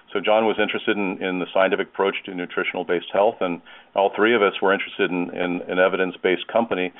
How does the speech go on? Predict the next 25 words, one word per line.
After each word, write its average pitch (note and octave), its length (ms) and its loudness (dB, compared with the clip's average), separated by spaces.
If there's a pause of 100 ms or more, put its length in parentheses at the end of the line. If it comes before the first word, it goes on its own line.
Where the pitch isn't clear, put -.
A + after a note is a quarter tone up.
(280)
uh, F2+ 240 6
that F#2+ 180 0
wouldn't G#2 260 2
necessarily F#2+ 520 2
require F#2 580 4
fifty G2+ 220 -4
million F2+ 260 2
dollars F#2+ 320 6
to F#2 80 -6
get, F2+ 160 4 (140)
you F#2+ 100 -6
know, E2+ 240 2
through F2+ 300 -2
the, F2 320 2
the E2+ 80 2
hurdles F2+ 440 2
of E2+ 220 2
the F2+ 100 2
F E2+ 120 2
D - 100 -4
A F2+ 100 4
and F2 100 0
the E2+ 40 -6
clinical E2+ 320 -4
trials. A2 420 4